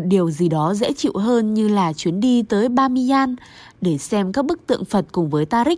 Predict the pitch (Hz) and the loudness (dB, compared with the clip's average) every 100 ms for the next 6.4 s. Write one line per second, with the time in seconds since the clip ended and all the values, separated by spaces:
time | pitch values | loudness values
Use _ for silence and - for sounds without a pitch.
0 | - 165 156 202 202 226 220 226 - - | -2 -4 -2 0 0 0 0 -4 -16 -20
1 | - - 214 202 180 202 185 180 165 156 | -20 -12 -4 -2 -2 -2 0 0 0 -2
2 | 165 277 - - 277 240 233 175 175 170 | -4 -6 -16 -6 -2 2 0 0 -2 0
3 | 330 311 - 320 330 370 277 196 196 - | -2 -2 0 2 2 0 0 0 0 2
4 | 240 254 247 - - - - 190 - - | 2 2 -2 -8 -20 -20 -8 -4 -2 0
5 | 214 320 226 202 - 185 - 226 226 320 | 0 0 -4 -6 -4 -6 -4 -4 -2 -4
6 | - 269 254 | -2 0 0